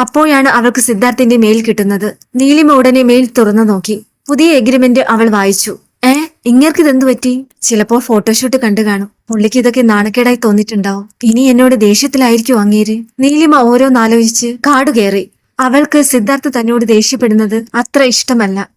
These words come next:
നീലിമ ഉടനെ അവനെ തണുപ്പിക്കാൻ വേണ്ടി ഫോൺ എടുത്ത് സിദ്ധാർത്ഥിന്റെ നമ്പറിലേക്ക് കോൾ ചെയ്തു. ഒറ്റ റിങ്ങിൽ തന്നെ സിദ്ധാർത്ഥ് ഫോൺ എടുത്തു.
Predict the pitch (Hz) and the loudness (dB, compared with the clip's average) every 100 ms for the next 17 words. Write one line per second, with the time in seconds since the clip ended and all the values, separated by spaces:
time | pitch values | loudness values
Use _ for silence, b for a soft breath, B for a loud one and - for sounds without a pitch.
0 | - 262 294 330 311 254 247 254 - 233 | -4 -2 2 2 2 2 2 0 0 0
1 | 254 262 214 208 240 254 226 202 214 226 | 0 0 0 -2 -2 -2 0 0 -2 -4
2 | - 277 277 277 226 269 247 233 240 262 | -2 0 2 2 2 0 -2 -2 -2 -2
3 | 269 262 233 208 220 226 208 226 226 247 | 0 2 2 2 2 2 0 0 -2 -6
4 | _ 262 247 247 208 190 196 _ _ - | _ -2 0 0 -2 -4 -6 _ _ -6
5 | 262 262 359 339 269 277 262 254 254 247 | -6 -2 0 2 2 0 2 2 2 0
6 | 220 247 240 233 214 214 214 175 214 | -2 -2 -4 -4 -2 0 0 -4 -10